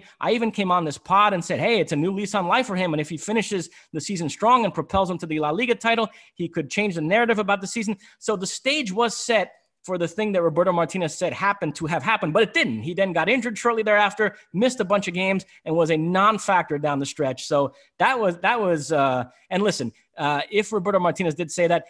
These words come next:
that is the one dark cloud in a clear sky for C B S because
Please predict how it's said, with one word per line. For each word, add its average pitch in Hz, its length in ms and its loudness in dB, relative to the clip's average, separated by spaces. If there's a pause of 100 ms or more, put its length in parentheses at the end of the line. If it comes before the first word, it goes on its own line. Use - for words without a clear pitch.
(140)
that 180 180 0
is 170 140 -2
the 151 100 2
one 165 400 2
dark 156 300 2
cloud 160 540 0
in 143 160 0
a 131 60 0
clear 160 280 -2
sky 143 400 -2
for 127 120 -6
C 143 200 -6
B 135 120 -2
S 127 160 -2
because 131 400 -4